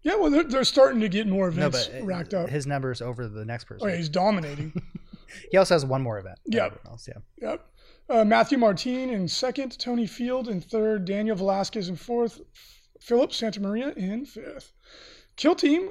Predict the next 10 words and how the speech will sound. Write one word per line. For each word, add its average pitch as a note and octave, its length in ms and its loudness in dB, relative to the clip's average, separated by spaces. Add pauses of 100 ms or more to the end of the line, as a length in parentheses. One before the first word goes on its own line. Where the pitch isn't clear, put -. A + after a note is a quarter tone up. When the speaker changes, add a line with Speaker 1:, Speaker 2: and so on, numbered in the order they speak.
(100)
Speaker 1:
current A#3+ 440 -2 (180)
top - 480 -4
five. C#4+ 640 2
Rich A3 320 -2
Waters, A3+ 680 -2 (380)
uh, G#3 180 6
moves G3+ 240 0
into G3 120 -2
first F#3+ 260 -4
place. A#3+ 340 -2